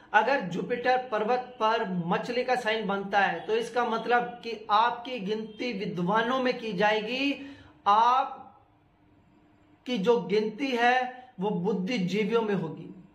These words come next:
आपको समाज से बहुत ही मान और सम्मान की प्राप्ति होगी,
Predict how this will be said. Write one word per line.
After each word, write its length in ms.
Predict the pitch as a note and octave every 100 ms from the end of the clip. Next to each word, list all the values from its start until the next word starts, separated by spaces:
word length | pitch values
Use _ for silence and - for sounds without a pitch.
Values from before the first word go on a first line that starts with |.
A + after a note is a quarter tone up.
| _ _ _ _ _ _ _ _ _ _ - - _ G#3
आपको 480 | G#3+ C4 C4 -
समाज 480 | C4+ - A3 A3 B3
से 160 | B3 B3+
बहुत 340 | G3+ A#3+ B3
ही 80 | B3+
मान 540 | G#3+ E3 D#3+ A3 B3+
और 220 | C4 B3+ A#3+
सम्मान 680 | - G3+ F#3+ F#3 A#3 C4+
की 120 | C4+
प्राप्ति 420 | C4 A#3+ A3 A3 A3
होगी, 380 | G3 E3+ E3+